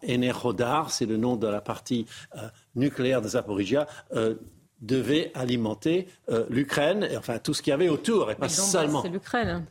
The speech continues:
Speaker 1: Oui, mais, euh, ça sera, ça ne partirait plus vers le nord, vers la partie jaune.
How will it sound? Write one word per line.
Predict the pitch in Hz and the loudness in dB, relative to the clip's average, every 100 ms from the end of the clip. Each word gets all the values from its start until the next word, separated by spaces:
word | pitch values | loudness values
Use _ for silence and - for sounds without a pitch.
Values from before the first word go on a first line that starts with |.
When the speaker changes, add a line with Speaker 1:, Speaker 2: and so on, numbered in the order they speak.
| _ _ _ _ _ - | _ _ _ _ _ -2
Speaker 1:
Oui, | 139 190 120 - _ - - | 2 2 0 -6 _ -16 -2
mais, | 123 143 147 - - | 2 4 2 0 -2
euh, | 135 127 123 - _ _ _ _ - | 2 4 2 -2 _ _ _ _ -4
ça | - 139 | 0 0
sera, | - 165 - | -2 -4 -4
ça | - 143 | 0 2
ne | 135 | 2
partirait | 165 151 156 147 | 0 0 2 2
plus | 147 170 175 | 2 0 0
vers | 135 135 | 2 2
le | 123 123 | 4 2
nord, | 156 151 123 117 - - 135 | 4 4 2 0 -4 -6 0
vers | 120 | 0
la | 110 | 0
partie | 113 - 120 107 | -2 -4 -2 0
jaune. | 95 147 220 220 | 2 2 2 0